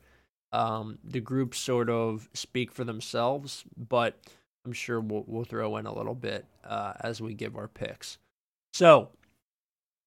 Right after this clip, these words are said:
for Group A, we have Senegal, Netherlands, Ecuador, and Qatar.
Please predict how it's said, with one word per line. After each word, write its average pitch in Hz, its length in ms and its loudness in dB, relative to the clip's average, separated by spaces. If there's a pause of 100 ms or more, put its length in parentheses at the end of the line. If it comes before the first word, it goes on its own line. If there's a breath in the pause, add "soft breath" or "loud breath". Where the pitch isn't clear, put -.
(120)
for 175 460 6
Group 139 400 2 (180)
A, 135 240 6
we 113 140 0
have 123 380 4
Senegal, 143 560 6
Netherlands, 131 640 0
Ecuador, 123 540 2
and 120 280 -6
Qatar. 147 720 6